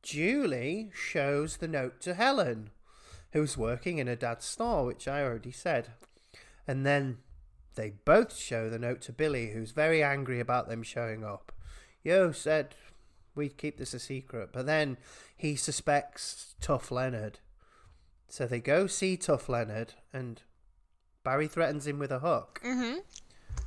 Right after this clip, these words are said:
Speaker 1: A giant, a giant hook. Ooh,
Speaker 2: I,
Speaker 1: ominous.
Speaker 2: I wonder what will happen there. <laughs>
Speaker 1: Yeah, I, that's, uh, well, you know, it could be leading to something. Who
Speaker 2: <laughs>
Speaker 1: knows?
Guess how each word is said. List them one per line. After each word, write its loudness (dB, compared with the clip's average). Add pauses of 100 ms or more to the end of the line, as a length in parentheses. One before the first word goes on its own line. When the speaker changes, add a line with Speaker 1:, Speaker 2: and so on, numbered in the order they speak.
(220)
Speaker 1:
A -8
giant, 0
a -12
giant 0
hook. -4 (180)
Ooh, -2
Speaker 2:
I, 0
Speaker 1:
ominous. -6
Speaker 2:
I 10
wonder 12
what 10
will 8
happen 2
there. 6
<laughs> -8 (1200)
Speaker 1:
Yeah, -6
I, -10
that's, -16 (200)
uh, -8 (180)
well, -12 (100)
you -10
know, -8
it -10
could -4
be -6
leading -2
to 0
something. 0 (200)
Who 10
Speaker 2:
<laughs> 0
Speaker 1:
knows? 0